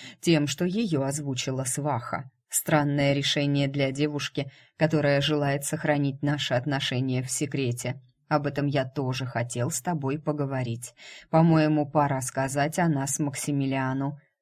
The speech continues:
Я недовольно поморщилась. Хотелось сделать это без лишних напоминаний.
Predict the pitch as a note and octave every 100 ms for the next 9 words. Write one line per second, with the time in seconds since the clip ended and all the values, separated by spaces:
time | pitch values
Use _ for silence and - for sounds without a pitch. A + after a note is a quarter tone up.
0 | _ - E3+ D3+ D3 D3 D3 C#3 C#3 C3
1 | C3+ D3 F3+ - C#3+ C#3 C#3 - - _
2 | - A#3 E4+ F#4 D4+ G#3+ F3 B3+ B3+ -
3 | G#3 A3 G#3 G3+ F3 E3+ D#3+ D3 C3+ D3+
4 | C#3+ D3+ D3+ D3 D3 D3 C#3+ C#3+ D3